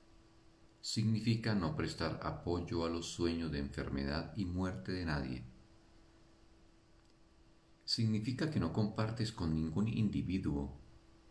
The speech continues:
su deseo de estar separado, ni dejas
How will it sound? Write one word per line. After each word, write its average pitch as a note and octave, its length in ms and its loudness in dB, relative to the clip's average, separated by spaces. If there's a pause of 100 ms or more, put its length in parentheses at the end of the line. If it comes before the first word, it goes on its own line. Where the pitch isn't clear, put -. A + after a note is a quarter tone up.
su - 340 0
deseo D#2+ 440 2
de D#2 60 4
estar D2 280 -2
separado, F#2+ 680 -2 (260)
ni E2 400 2
dejas - 640 -2